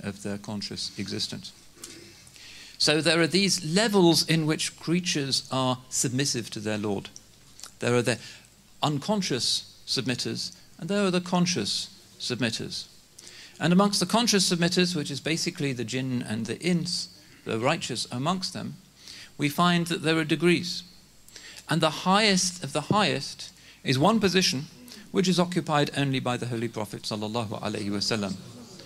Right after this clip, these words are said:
who is the Sayyidul Abidin. He is the master of the worshippers. His submission to his Lord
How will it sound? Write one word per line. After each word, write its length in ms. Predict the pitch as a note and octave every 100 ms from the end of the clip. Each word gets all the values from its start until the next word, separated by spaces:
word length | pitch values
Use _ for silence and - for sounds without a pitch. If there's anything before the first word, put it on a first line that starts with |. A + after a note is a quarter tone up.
| - - - -
who 120 | C#3
is 120 | C#3+ -
the 80 |
Sayyidul 600 | B2 - F3+ G3 D#3 C#3 B2+
Abidin. 600 | B2+ A#2+ A#2 C3 A2 F2 - - - - - - - -
He 80 | C3
is 160 | C3+ -
the 80 |
master 640 | B2 C3 C#3+ E3 D#3+ - -
of 220 | B2 A#2
the 80 | B2
worshippers. 760 | B2+ B2 A2+ G#2 - - - - - - - - -
His 260 | - A3
submission 480 | - G3+ F#3+ E3+ D#3
to 100 | -
his 240 | C3+ C3 C#3+
Lord 400 | D#3+ A#2+ B2+